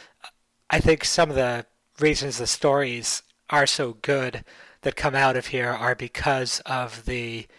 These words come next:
interacting systems. There's so many, such complexity to the game that you have, um,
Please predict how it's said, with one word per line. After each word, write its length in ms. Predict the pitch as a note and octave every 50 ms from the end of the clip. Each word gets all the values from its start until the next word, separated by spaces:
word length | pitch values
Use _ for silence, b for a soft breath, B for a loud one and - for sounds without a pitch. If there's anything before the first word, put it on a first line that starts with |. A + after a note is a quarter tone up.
| b b b b b b b b b _ _ _
interacting 600 | - E3 - - - C#3+ C3 C3+ - - - A#2+
systems. 440 | - - D3 B2+ - - B2+ A2+ -
There's 120 | - B2+ -
so 120 | - D3
many, 360 | C3+ C#3 C3 B2+ B2 A#2 A2+ -
such 300 | - - - E3 - - -
complexity 520 | D#3 C#3 - - D3+ C#3 - - A#2+ G#2
to 80 | C3+ B2+
the 80 | A#2+ A#2+
game 280 | - C3 B2+ B2 A#2+
that 200 | B2 A#2+ A#2+ B B B B B B B B
you 160 | - D#3 D3 C#3+
have, 140 | D3+ C#3
um, 360 | C3+ C3 A#2+ A#2+ A#2 A2+ A2